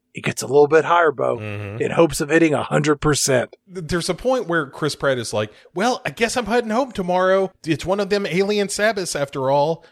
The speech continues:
Speaker 2: which, by the way, it's not 'cause they totally show up. But anyway, <laughs> Adult Muri is like, "Well, this finding a neurotoxin that works is a one-person job, so how about you get out of here?"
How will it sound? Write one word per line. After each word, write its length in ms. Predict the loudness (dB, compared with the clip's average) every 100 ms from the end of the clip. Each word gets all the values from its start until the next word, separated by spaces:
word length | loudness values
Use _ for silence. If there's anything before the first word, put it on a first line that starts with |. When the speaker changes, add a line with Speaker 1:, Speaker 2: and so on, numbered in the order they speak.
| _
Speaker 2:
which, 200 | -6 -2
by 120 | -2
the 60 | 0
way, 180 | 0 0
it's 200 | -2 -6
not 260 | -4 -4
'cause 180 | -6 -8
they 120 | -8
totally 380 | -6 -8 -6 -8
show 240 | -6 -6 -2
up. 240 | -4 -2
But 280 | -4 -4 -6 -20 _ -8
anyway, 340 | -2 0 2 2
<laughs> 1200 | 0 -2 -4 -2 -2 0 -2 0 -2 0 -4 0
Adult 380 | 2 4 2 0
Muri 380 | 0 0 2 0
is 200 | 0 -2
like, 340 | 0 -2 -4 _ -20 -16 -4
"Well, 480 | 2 2 2 -2 -12 -4
this 360 | -4 -4 -8 -14 -20 -4
finding 340 | -2 -2 -2 -2
a 220 | -2 -2 -10 _
neurotoxin 760 | -6 0 0 0 -2 -4 -4 -4
that 140 | -4
works 240 | -4 -4 -6
is 80 | -8
a 40 |
one-person 540 | -4 -6 -4 -6 -6 -4
job, 260 | -2 -2
so 140 | -4 -2
how 80 |
about 180 | -2 -4
you 160 | -10 -18 -8
get 180 | -6 -4
out 200 | -4 -6
of 60 |
here?" 280 | -8 -12